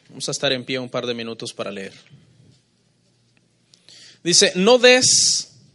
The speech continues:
sueño a tus ojos, ni a tus párpados adormecimiento.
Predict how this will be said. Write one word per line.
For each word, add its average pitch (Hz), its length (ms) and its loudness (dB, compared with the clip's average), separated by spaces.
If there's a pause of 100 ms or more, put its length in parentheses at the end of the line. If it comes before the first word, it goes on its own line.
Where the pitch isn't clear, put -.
(720)
sueño 196 360 -4
a 196 80 -2
tus 151 240 -6
ojos, 143 760 -4 (440)
ni 139 140 0
a 135 100 2
tus - 220 -6
párpados 175 680 2
adormecimiento. 143 1200 2